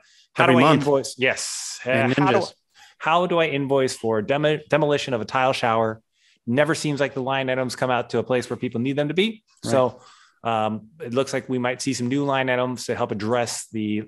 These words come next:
Speaker 1: gaps or whatever they can do to help
Speaker 2: Yeah.
Speaker 1: sure.
Speaker 2: And they picked up cement board r-, on W two R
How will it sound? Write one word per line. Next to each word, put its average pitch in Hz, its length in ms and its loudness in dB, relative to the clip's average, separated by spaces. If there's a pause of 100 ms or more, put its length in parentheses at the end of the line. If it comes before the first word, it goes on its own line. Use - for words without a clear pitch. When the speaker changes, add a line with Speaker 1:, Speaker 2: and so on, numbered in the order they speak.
(140)
Speaker 1:
gaps 113 480 -2
or 107 200 -2
whatever 113 540 -2
they 104 80 -4
can 110 180 -6
do 104 320 -4 (300)
to 113 160 -2
help 113 140 0
Speaker 2:
Yeah. 107 60 -4
Speaker 1:
sure. 107 200 -2
Speaker 2:
And 175 240 6
they 170 80 6
picked 156 260 0
up 147 140 4
cement 143 460 2
board 113 440 -2 (160)
r-, 127 220 -2
on 117 140 0
W 120 240 2
two 120 220 -2
R 110 360 0